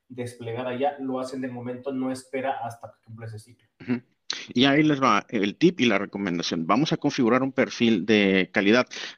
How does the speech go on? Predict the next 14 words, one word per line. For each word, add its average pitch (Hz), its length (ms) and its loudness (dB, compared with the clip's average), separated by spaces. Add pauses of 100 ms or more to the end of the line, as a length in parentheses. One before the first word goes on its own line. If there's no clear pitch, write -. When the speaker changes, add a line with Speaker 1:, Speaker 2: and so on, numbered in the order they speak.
(100)
Speaker 2:
¿Bajo 139 360 2
qué 202 120 6
escenario 180 520 6
tú 170 300 2
querrías 147 480 2
o - 20 4
estarías 135 320 -4
interesado 127 640 0
en 117 280 4
tener 110 420 4
un 120 260 0
perfil 113 460 -2
de 117 240 4
actualización 101 1000 0